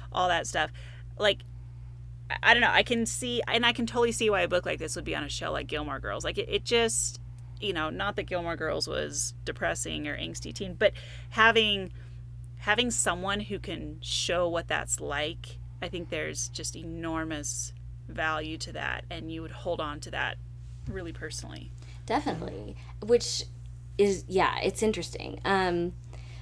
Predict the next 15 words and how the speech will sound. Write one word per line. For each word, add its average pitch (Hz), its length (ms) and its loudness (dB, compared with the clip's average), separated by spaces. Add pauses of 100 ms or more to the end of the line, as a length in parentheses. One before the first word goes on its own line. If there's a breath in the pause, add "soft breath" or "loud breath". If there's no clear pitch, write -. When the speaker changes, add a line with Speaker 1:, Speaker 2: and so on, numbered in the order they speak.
Speaker 2:
but 226 140 10
I 226 100 12
just, 233 240 6
like, 220 240 8 (580)
teenage 294 400 8
girls 233 220 4
are 202 80 6
really 170 240 4
dramatic, 123 720 4 (100)
and, 180 540 6 (1040 loud breath)
you 190 140 6
know, 160 160 8
like 170 240 4
you 190 120 2
said, 131 400 2